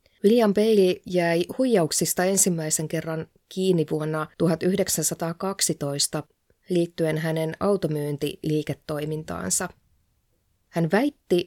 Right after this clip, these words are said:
myyvänsä uudenlaisia autoja erittäin mukavaan hintaan noin kuudensadan dollarin hinnalla. Hän sai noin tuhatviisisataa tilausta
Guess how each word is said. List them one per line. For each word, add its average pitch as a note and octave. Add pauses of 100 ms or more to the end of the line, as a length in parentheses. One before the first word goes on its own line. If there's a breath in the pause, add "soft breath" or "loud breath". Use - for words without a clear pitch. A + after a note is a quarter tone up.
myyvänsä F3
uudenlaisia E3
autoja F3+
erittäin F3+
mukavaan D3+
hintaan D#3 (120)
noin D#3+
kuudensadan D#3 (100)
dollarin D3+
hinnalla. D3+ (1500 loud breath)
Hän D#3+ (160)
sai G3+
noin E3+ (140)
tuhatviisisataa F3
tilausta E3